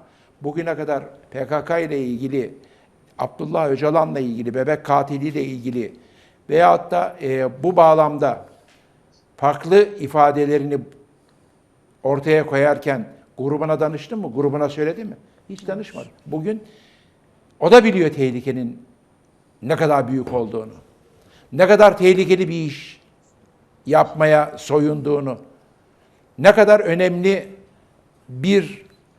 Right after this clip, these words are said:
hedef ortaya koyduğunun farkında ve grubundan seslenerek yetki istiyor. Yani, "Beraber gitmeye hazır mısın?" soruyor gruba.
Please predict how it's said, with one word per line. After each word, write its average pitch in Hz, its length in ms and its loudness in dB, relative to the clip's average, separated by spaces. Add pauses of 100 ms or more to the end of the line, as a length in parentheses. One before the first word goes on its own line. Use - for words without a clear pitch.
(180)
hedef 185 360 6
ortaya 156 400 2
koyduğunun 151 420 -2
farkında 165 520 -4
ve 196 140 -4 (180)
grubundan 160 640 -6 (800)
seslenerek 165 680 -2 (340)
yetki 139 360 -4
istiyor. 127 480 -12
Yani, 131 260 -6
"Beraber 147 380 4
gitmeye 147 380 -6
hazır 131 220 -6
mısın?" 131 320 -12
soruyor 143 480 -6
gruba. 101 240 -18